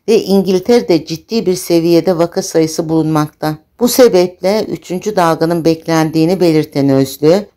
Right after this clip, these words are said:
üçüncü dalganın da hesaba katılarak tedbirlerin muhakkak her zaman yaşamımızda olmasına dikkat edilmesi gerektiğine vurgu yaptı.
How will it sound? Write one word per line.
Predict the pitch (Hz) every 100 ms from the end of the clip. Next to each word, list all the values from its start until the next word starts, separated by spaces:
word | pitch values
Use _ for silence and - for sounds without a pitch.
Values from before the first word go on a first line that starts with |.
| -
üçüncü | 196 - 226 220 226
dalganın | 196 185 175 185 220
da | 185 185
hesaba | 175 175 175 165 170
katılarak | - 170 - 190 202 202 214 _
tedbirlerin | 180 170 156 170 170 180 196
muhakkak | 165 175 226 240 - 180 196 _
her | 226 247
zaman | 240 196 190 196
yaşamımızda | 185 175 175 180 175 170 160 202
olmasına | - 165 160 160 160 180
dikkat | 175 - 196 185
edilmesi | 165 160 165 160
gerektiğine | - 156 156 156 156 151 160 180 - -
vurgu | 160 165 190
yaptı. | 175 156 - - 147